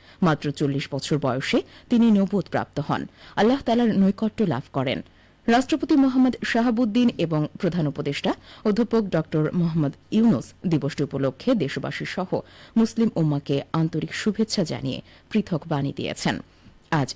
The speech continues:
সরকারি ছুটি। দিবসটি উপলক্ষে ইসলামিক ফাউন্ডেশন সহ বিভিন্ন সরকারি ও বেসরকারি প্রতিষ্ঠান ব্যাপক কর্মসূচি গ্রহণ করেছে। কর্মসূচির মধ্যে রয়েছে পক্ষকালব্যাপী ওয়াজ মাহফিল, সিরাত, সেমিনার ও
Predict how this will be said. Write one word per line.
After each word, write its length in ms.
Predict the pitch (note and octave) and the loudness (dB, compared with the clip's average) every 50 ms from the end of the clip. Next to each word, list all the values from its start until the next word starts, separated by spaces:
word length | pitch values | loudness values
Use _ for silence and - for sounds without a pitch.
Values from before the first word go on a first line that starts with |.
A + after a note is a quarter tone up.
| - - | -8 -6
সরকারি 420 | - - F3+ D#3+ - - A#2 - | -2 -2 -2 -2 -2 -4 -8 -8
ছুটি। 360 | - - - - - C3+ A2+ - - - - - - A3+ | -6 -6 -6 -4 -4 -6 -6 -8 -10 -18 -10 -2 0 2
দিবসটি 360 | B3 B3 C4 C#4+ - - D4 | 4 4 2 2 2 2 2
উপলক্ষে 440 | C4+ - D4 C#4+ C#4+ C#4 - - C#4+ | 2 2 2 2 0 0 0 0 2
ইসলামিক 400 | A#3 - - D3+ C#3 C#3+ C#3+ - | 2 0 0 -2 -2 -2 -2 -2
ফাউন্ডেশন 480 | - D#3+ C3+ C3+ C3+ D3+ - - C#3 | -2 0 0 0 0 -2 -2 -2 -2
সহ 360 | C#3 - - C3 C3+ - C4+ | -2 -2 -2 -2 0 0 0
বিভিন্ন 360 | D4 A3 D#3+ B2+ - C#3 C3+ C#3+ | 2 2 0 0 0 -2 -2 -2
সরকারি 500 | - - F#3+ F3 F3+ - F#3+ G3+ G3+ - | -2 0 0 0 0 0 0 2 2 0
ও 100 | - D3+ | 0 -2
বেসরকারি 560 | C#3+ D3+ E3 E3 - - B3 A3 - A#3 A#3+ A3 | -2 0 0 0 0 0 -2 -2 0 0 0 0
প্রতিষ্ঠান 520 | - E3+ E3+ - G#3+ - - - G#2+ - - - - - - - - | 0 -2 -4 -4 -6 -6 -4 -4 -4 -4 -6 -12 -18 -20 -6 -2 0
ব্যাপক 340 | G3+ G3+ G3 G3 G3 A#3 A#3 - | 2 2 2 2 0 -2 -4 -2
কর্মসূচি 600 | - G3 G3+ G3+ G#3+ A3+ - - A3+ - - G#3 | 0 0 2 4 2 2 2 0 0 0 0 0
গ্রহণ 280 | E3 - C#3 C3+ D3 C3+ | 0 0 -2 -2 -2 -4
করেছে। 420 | - - - - - - D#3 - - - - - - - - | -4 -6 -8 -6 -6 -4 -4 -6 -6 -10 -18 -20 -20 -4 0
কর্মসূচির 540 | - C4 B3+ C4 C#4+ - E4 D4 - D#4 C#4 | 2 4 6 6 4 4 2 2 4 4 4
মধ্যে 300 | A#3+ A#3 A3+ - C4 A#3 | 4 4 4 2 2 2
রয়েছে 400 | F3 C3+ A#2 - - - C4 G4 - - - - - - | 2 0 -2 -4 -2 -2 -2 -2 -2 -4 -14 -20 -6 0
পক্ষকালব্যাপী 920 | - B3 A#3+ - - C#4 C4 - C4 B3+ A#3+ F3+ D3 C3+ C#3 - C3+ B2 - - - | 0 0 2 2 0 0 0 2 0 0 0 0 0 -2 -2 -2 -4 -4 -4 -4 -2
ওয়াজ 240 | D#3 D3+ C#3+ C#3+ - D#3 | 0 0 0 0 -2 -2
মাহফিল, 440 | C#3+ D#3 D#3+ D3 - - G3+ E4 G#4+ - - - - - | 0 0 0 0 0 2 2 2 2 0 -4 -20 -16 -10
সিরাত, 460 | - - G3 D3+ - - - E4+ - - _ _ - | -4 0 0 2 2 2 0 0 -2 -6 _ _ -12
সেমিনার 540 | - - F3+ D3 C3+ C#3 C#3+ D#3+ E3 F3 F#3+ - - | -4 0 0 2 2 2 2 2 2 2 0 0 0
ও 100 | E3 D3+ | 0 0